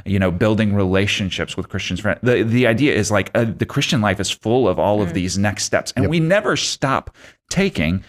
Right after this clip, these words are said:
Speaker 1: next steps.
Speaker 3: Yep.
Speaker 1: So the more that we take those, those are evidence that
Speaker 3: Yep.
Speaker 1: that's kind of the good works that the Bible talks about.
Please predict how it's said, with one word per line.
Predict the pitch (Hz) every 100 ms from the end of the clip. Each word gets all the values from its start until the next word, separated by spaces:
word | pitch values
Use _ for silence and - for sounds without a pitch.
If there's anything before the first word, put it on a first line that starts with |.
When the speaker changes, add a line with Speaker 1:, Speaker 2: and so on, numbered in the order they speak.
| _ -
Speaker 1:
next | 104 95 - -
steps. | - 117 98
Speaker 3:
Yep. | 98
Speaker 1:
So | - - 110
the | 101
more | 107 117
that | 107 -
we | 92
take | - - 123 -
those, | 90 87
those | 113 117
are | 87 92 -
evidence | 104 95 76 76 -
that | 92 87
Speaker 3:
Yep. |
Speaker 1:
that's | 95 95
kind | - 90
of |
the | 90 -
good | 98 -
works | 55 -
that | 82
the | -
Bible | 78 78 -
talks | 92 - -
about. | -